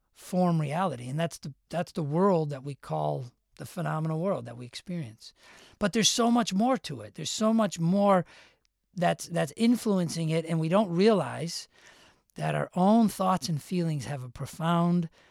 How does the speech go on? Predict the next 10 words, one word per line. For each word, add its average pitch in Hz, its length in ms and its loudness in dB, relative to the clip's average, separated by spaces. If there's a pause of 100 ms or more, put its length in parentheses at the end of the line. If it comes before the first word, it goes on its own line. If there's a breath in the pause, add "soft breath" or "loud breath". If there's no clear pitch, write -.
(580 soft breath)
effect 165 480 0
on 139 140 -4
the 139 160 -10
energy 123 680 -4 (320)
that 139 160 -12
we 143 320 -4
are 147 140 -4
translating 139 680 -6
into 123 220 -14
form. 123 400 -12